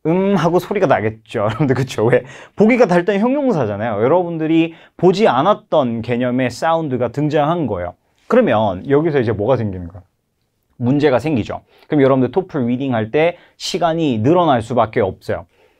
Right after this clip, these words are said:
자, 본문으로 갑니다. 본문에 있는 문장을 봤더니 이렇게 얘기를 합니다. "These buildings seem very old, but they are still structurally sound." 이렇게 돼 있어요. 음, 이 건물들이 굉장히 오래되어 보이지만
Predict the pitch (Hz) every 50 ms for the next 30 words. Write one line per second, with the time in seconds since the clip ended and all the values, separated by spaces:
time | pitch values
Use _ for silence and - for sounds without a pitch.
0 | _ - - 160 - 175 196 214 226 240 226 214 208 214 202 - 120 113 110 104
1 | 107 104 - - - 170 190 208 220 233 226 214 180 151 139 139 139 147 160 170
2 | 170 156 131 120 110 110 113 117 143 165 151 170 170 160 160 156 135 113 110 -
3 | - 127 123 135 135 131 151 139 - 165 127 107 98 107 110 123 135 135 113 95
4 | 87 78 - - - - - _ _ _ _ - 117 117 147 202 240 254 254 202
5 | 135 113 151 170 196 202 208 185 151 156 143 143 143 135 139 - 185 202 226 226
6 | 170 156 156 160 165 165 165 - - 156 151 143 127 117 110 104 110 135 160 160
7 | 147 110 - 160 151 147 139 135 143 147 143 127 127 127 - - 185 202 208 226
8 | 220 220 - - - 147 135 139 - - 139 131 123 123 117 113 - - 127 127
9 | 127 113 95 90 90 98 95 107 - - - - - - 98 92 - _ _ _
10 | _ _ _ _ - 110 117 123 127 135 147 156 170 160 120 90 82 - _ _
11 | _ _ _ _ _ - 202 214 - - 139 131 143 156 180 185 147 135 120 117
12 | 127 151 151 135 117 101 95 - _ _ _ _ _ - 170 185 196 190 175 180
13 | 175 175 190 196 185 - _ - 170 147 151 151 156 175 190 196 202 165 143 143
14 | 131 135 139 139 - 147 147 156 156 135 123 139 143 127 117 117 123 143 151 139
15 | 127 120 123 143 170 208 226